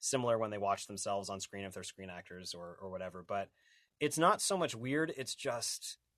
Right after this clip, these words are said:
learning to accept that it, I, that I did it and that people like it. I think that's the weird part is like, wow, it, it's strange that I am this important of a character. I, I just, it,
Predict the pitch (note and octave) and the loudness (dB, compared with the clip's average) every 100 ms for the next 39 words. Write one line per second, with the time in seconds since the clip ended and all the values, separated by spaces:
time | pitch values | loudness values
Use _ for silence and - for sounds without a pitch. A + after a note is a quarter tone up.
0 | _ _ B2+ C#3+ D#3 D#3+ C#3 B2+ - - | _ _ 2 6 6 4 0 0 0 4
1 | B2 - A2+ G#2+ G2+ G#2 F2 A2+ G#2+ G2+ | 2 2 0 2 0 0 0 2 4 2
2 | A2+ A#2 C3+ A#2+ A2 G2+ B2 A2 G2+ F2+ | -2 0 0 -2 -6 -8 -10 -6 -4 -6
3 | F2+ E2+ G#2 A#2+ A#2+ G#2+ A2 - G2 G2 | -8 -10 -8 -6 -2 -2 -2 -4 -6 -6
4 | F#2 G2+ G2 F2+ F2+ G#2 B2 G#2+ G#2 G#2+ | -6 -4 -4 -4 -6 -2 2 2 0 -8
5 | _ C3 G#2 - C3 C3+ A2+ G2+ - _ | _ -8 -4 0 2 2 -2 -6 -10 _
6 | _ _ _ _ - A2+ G#2 - _ _ | _ _ _ _ 2 4 4 0 _ _
7 | _ - A#2 B2+ B2 A#2 A#2 - - _ | _ 0 4 4 2 -2 -2 -2 -4 _
8 | _ _ _ - C3 C3+ C#3+ C3 A2+ G#2+ | _ _ _ -4 -2 2 2 2 -4 0
9 | A#2 A#2 A2+ G#2 F2+ G2+ B2 B2 B2 C3 | 2 2 2 -4 -6 -2 0 2 2 0
10 | - - | -2 -4